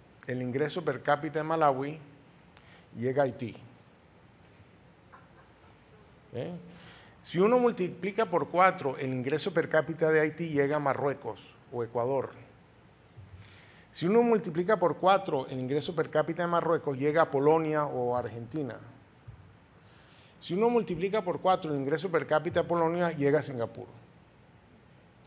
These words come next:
Entonces, lo que era una diferencia de un factor de cuatro a uno se ha convertido en una diferencia de un factor de doscientos cincuenta y seis a uno. O sea que, si bien Adam Smith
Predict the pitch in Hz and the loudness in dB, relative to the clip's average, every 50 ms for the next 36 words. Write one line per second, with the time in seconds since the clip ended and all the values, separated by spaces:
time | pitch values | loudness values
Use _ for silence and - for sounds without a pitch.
0 | - - - - - - - - - - - - 165 151 - 202 180 170 165 170 | -20 -20 -20 -20 -20 -20 -20 -20 -20 -20 -4 -2 0 2 4 6 6 6 4 4
1 | 202 220 247 254 254 254 240 247 233 220 160 - 175 156 165 170 185 185 185 - | 2 4 4 4 4 4 2 2 2 0 0 -2 -2 0 0 0 -2 -4 -4 -2
2 | 202 214 202 185 165 143 139 143 120 131 135 131 - - - - 101 - 143 147 | 0 2 2 2 0 -2 -8 -10 -8 -8 -8 -8 -8 -10 -16 -20 -14 -12 -10 -10
3 | 143 - 196 185 - - 185 180 175 170 175 175 - 147 160 170 175 170 180 180 | -2 -2 -2 -2 0 0 -2 0 0 -2 -6 -8 0 4 6 6 6 4 2 0
4 | 180 170 160 151 143 139 143 147 - 147 143 - 170 170 160 160 147 139 151 156 | 2 2 2 0 -2 -4 -6 -6 -6 -6 -4 -4 -4 -4 -4 -4 -4 -4 -6 -4
5 | 160 165 160 160 156 139 147 143 139 139 139 165 165 139 - 139 127 - - 151 | -4 -2 -2 -4 -4 -6 -6 -8 -8 -8 -8 -8 -8 -6 -6 -8 -8 -4 -4 -4
6 | 147 156 156 147 123 123 117 - - 131 143 147 147 147 160 151 - 147 127 - | -4 -2 -6 -6 -4 -4 -6 -6 -6 -6 -6 -6 -6 -8 -10 -10 -8 -10 -10 -8
7 | 135 127 123 113 - 110 117 101 - 135 135 135 123 120 113 107 107 110 120 - | -10 -10 -10 -10 -10 -12 -10 -10 -8 -8 -6 -6 -6 -6 -8 -8 -10 -12 -16 -20
8 | - - - - - - - - - - - - - - - - - - - - | -20 -20 -20 -20 -20 -20 -20 -20 -20 -20 -20 -20 -20 -20 -20 -20 -20 -20 -20 -20
9 | - - - - - - - - - - - - - - - - - - - - | -20 -20 -20 -20 -20 -20 -20 -20 -20 -20 -20 -20 -20 -20 -20 -20 -20 -20 -20 -10
10 | - 131 131 127 196 185 175 175 175 170 160 143 - 160 151 139 156 180 202 220 | -6 -4 -2 4 6 6 6 6 4 2 2 2 0 -4 -4 -2 -2 0 0 0
11 | 226 220 214 220 214 202 180 185 185 190 196 185 | 2 2 2 2 0 -2 -4 -6 -6 -6 -6 -6